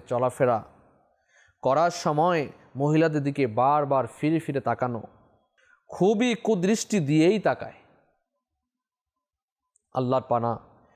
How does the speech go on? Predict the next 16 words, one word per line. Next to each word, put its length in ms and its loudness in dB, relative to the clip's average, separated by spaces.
চোখের 440 2
গুনাহ 280 0
সম্পর্কিত 800 -4
আমাদের 360 -2
কোনো 280 -8
জ্ঞানই 320 -10
নেই। 220 -16
চোখ 220 0
দিয়ে 260 0
মানুষ 640 -4
প্রথমে 320 -2
গুনাহ 300 -4
করে, 220 -10
এরপরে 460 -4
চিন্তা 360 -4
করে 300 -8